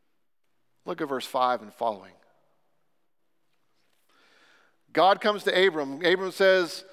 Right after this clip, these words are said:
"God, what are you gonna do? All I have is Eliezer right now, and that's fine, but that's not what you said was gonna happen. I don't have a child yet.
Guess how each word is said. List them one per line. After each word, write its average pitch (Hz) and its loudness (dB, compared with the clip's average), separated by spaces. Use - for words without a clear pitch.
"God, 196 4
what 180 2
are 247 -2
you 233 -4
gonna - 4
do? 180 2
All 190 8
I 208 8
have 214 4
is 190 -6
Eliezer 202 2
right 170 4
now, 165 0
and 139 -4
that's 185 0
fine, 185 4
but 151 -2
that's 185 4
not 208 4
what 240 -4
you 269 -2
said 302 6
was 277 -2
gonna 233 0
happen. 220 0
I 127 -4
don't 135 2
have 165 4
a 208 -6
child 254 6
yet. 202 4